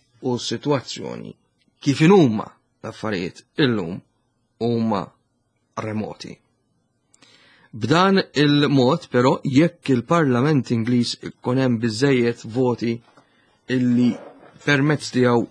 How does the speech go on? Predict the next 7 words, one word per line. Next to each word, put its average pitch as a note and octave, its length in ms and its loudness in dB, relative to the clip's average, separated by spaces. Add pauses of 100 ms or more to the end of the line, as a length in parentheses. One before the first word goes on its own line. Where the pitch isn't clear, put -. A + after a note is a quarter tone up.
jiġi A#2+ 520 2
approvat B2 720 -2 (520)
il-ftehim B2+ 560 2
bejn A2+ 280 2
ir-Renju A#2+ 640 2
Unit A#2+ 520 0 (200)
u A#2 280 2